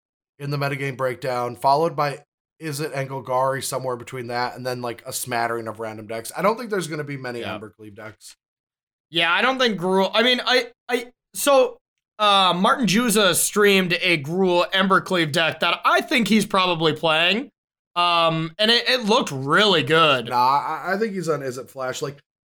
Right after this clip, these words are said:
Speaker 1: the,
Speaker 2: Yeah.
Speaker 1: the thing, like, I, I don't wanna be too harsh here, but the ladder is just not a good representation for if something's good. And I know that that sucks, and I know that that's kind of, like, not great to hear,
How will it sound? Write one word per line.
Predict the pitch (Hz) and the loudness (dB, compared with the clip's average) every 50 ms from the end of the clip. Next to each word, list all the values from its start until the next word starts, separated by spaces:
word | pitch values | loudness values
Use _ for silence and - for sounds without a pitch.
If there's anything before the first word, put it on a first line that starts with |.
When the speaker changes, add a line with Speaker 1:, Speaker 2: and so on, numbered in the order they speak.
| _ _ _ | _ _ _
Speaker 1:
the, | 180 202 175 | -8 -8 -6
Speaker 2:
Yeah. | - 214 208 | -6 -2 -2
Speaker 1:
the | 214 214 | -2 0
thing, | 214 262 277 277 269 - _ _ _ | 0 0 -2 -2 -4 -10 _ _ _
like, | 196 208 196 190 - - _ _ _ _ _ _ _ _ | -4 -4 -4 -4 -8 -14 _ _ _ _ _ _ _ _
I, | - 175 - 180 208 247 240 226 | -14 -4 0 2 2 4 4 2
I | 247 269 | 2 2
don't | 311 294 | 2 2
wanna | 269 240 208 165 | 0 0 0 0
be | 160 165 151 | -2 -4 -4
too | - 160 135 | -6 -8 -6
harsh | 110 127 123 120 113 - | -4 -4 -4 -4 -6 -8
here, | - 123 117 117 | -8 -8 -8 -8
but | 107 98 131 127 127 - - _ _ _ _ _ _ _ _ _ | -6 -6 -6 -6 -6 -8 -14 _ _ _ _ _ _ _ _ _
the | 165 180 | -6 -2
ladder | 185 208 233 269 294 302 294 | 0 2 2 2 0 -2 -4
is | 247 | -4
just | 180 220 190 - | -4 -6 -4 -2
not | 160 151 143 147 | 2 4 4 4
a | 156 143 | 2 0
good | 147 131 | -4 -4
representation | 127 131 127 123 139 123 127 123 113 - 120 113 113 - 147 151 139 | -4 -4 -4 -6 -8 -8 -8 -10 -8 -6 -6 -6 -6 -6 -8 -8 -8
for | - 135 123 | -8 -6 -6
if | 117 113 - | -6 -6 -8
something's | - 120 107 95 113 110 98 | -10 -10 -10 -10 -12 -12 -14
good. | - - - - 73 71 _ _ _ | -14 -16 -20 -20 -20 -20 _ _ _
And | 135 139 139 139 135 139 - | -6 -4 -4 -4 -4 -6 -6
I | - 147 156 | -6 -4 -2
know | 160 165 175 196 | -2 -2 -2 -2
that | 208 196 175 | -4 -4 -4
that | 180 165 165 | -6 -6 -4
sucks, | - 147 139 139 139 - | -4 -4 -4 -4 -6 -8
and | 117 131 135 | -10 -8 -6
I | 131 131 | -6 -6
know | 139 139 147 | -6 -6 -6
that | 151 156 139 | -6 -6 -6
that's | 151 139 - - | -6 -8 -8 -8
kind | - 143 127 | -10 -10 -10
of, | 127 113 113 - - | -12 -14 -16 -18 -18
like, | 120 117 117 _ _ _ _ _ _ _ _ _ _ _ _ _ _ _ _ _ _ _ | -18 -18 -18 _ _ _ _ _ _ _ _ _ _ _ _ _ _ _ _ _ _ _
not | 120 120 131 131 139 143 139 139 | -14 -6 -2 0 0 0 0 -2
great | - 131 135 139 135 - | -4 -4 -4 -4 -6 -10
to | 123 | -10
hear, | - - - 123 123 127 151 190 202 175 | -10 -8 -8 -6 -6 -6 -6 -8 -10 -12